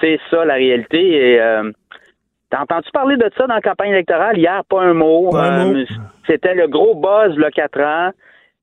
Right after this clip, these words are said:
Speaker 1: Il y a un an, écoutez, là, on a fait des articles, c'était la grosse histoire. Puis un an après, on regarde au Québec, là, il y a vingt et un magasins de l'État, euh, de, de cannabis.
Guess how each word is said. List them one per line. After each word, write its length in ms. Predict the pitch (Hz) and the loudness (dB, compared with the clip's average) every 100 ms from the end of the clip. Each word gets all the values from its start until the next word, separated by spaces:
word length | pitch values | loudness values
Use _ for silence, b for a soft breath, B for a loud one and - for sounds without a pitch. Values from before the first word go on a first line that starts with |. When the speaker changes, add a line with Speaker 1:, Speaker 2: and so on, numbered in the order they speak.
| _ | _
Speaker 1:
Il 160 | 113 127 | -4 0
y 60 | |
a 60 | 165 | 2
un 200 | 170 165 | 2 0
an, 240 | 190 185 135 | 0 -2 -4
écoutez, 440 | - - 170 165 | -6 -2 0 2
là, 380 | 131 127 113 104 | 2 2 2 0
on 100 | 110 | -2
a 40 | 117 | -2
fait 140 | 147 | -2
des 160 | 135 120 | -2 -4
articles, 420 | - - 156 - | -6 -4 -4 -2
c'était 260 | 117 - 135 | -4 -2 0
la 160 | 127 107 | -2 -2
grosse 260 | 120 139 - - | 0 -2 -4 -12
histoire. 380 | - 131 131 151 | -2 0 0 -4
Puis 220 | - 123 131 | -6 -2 -2
un 180 | 135 | 0
an 80 | 156 | -2
après, 440 | 143 - 127 139 156 B B B B B B _ - | -4 -4 -2 -2 -4 B B B B B B _ -4
on 160 | 120 | -2
regarde 280 | 120 156 175 | 0 -2 0
au 80 | 156 | 0
Québec, 440 | - 143 143 180 156 | 0 0 0 -2 -2
là, 100 | 147 | 0
il 80 | |
y 60 | 139 | 2
a 80 | 123 | 0
vingt 380 | 110 127 185 190 170 | -2 -4 -2 0 2
et 160 | 151 | 2
un 220 | 147 170 | 2 0
magasins 600 | 156 143 131 131 131 151 156 | 0 -2 -2 0 0 0 0
de 120 | 123 | 0
l'État, 540 | 120 143 - 143 147 147 _ 117 | 2 2 2 0 0 -2 _ -2
euh, 580 | 104 104 104 104 101 | 0 2 2 2 0
de, 160 | 95 104 | 2 0
de 140 | 107 | 2
cannabis. 560 | 117 151 143 123 131 | 0 -2 -2 0 0